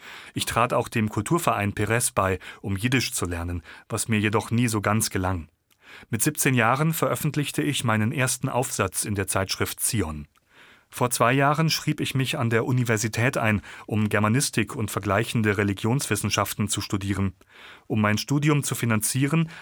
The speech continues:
arbeite ich nebenbei als Werkstudent in der jüdischen Ewer-Buchhandlung an der Ottostraße nahe dem Maximiliansplatz. Dort gibt es unter anderem eine große Sammlung an Judaika,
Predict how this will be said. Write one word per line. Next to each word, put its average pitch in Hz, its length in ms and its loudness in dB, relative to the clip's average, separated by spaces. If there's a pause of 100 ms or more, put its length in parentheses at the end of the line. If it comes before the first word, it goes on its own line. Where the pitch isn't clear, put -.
arbeite 127 440 2
ich - 180 -4
nebenbei 107 540 2
als 104 300 -2
Werkstudent 113 720 0
in 113 140 -2
der 98 220 2
jüdischen 117 480 -2
Ewer-Buchhandlung 98 1000 0 (240)
an 101 120 -6
der 117 120 0
Ottostraße 95 760 -2
nahe 92 320 0
dem 95 180 0
Maximiliansplatz. 95 1000 -2 (520)
Dort 107 180 -2
gibt 135 220 -2
es 117 120 0
unter 113 260 0
anderem 131 400 2
eine 107 220 0
große 120 320 0
Sammlung 110 440 2
an 98 160 -2
Judaika, 101 600 0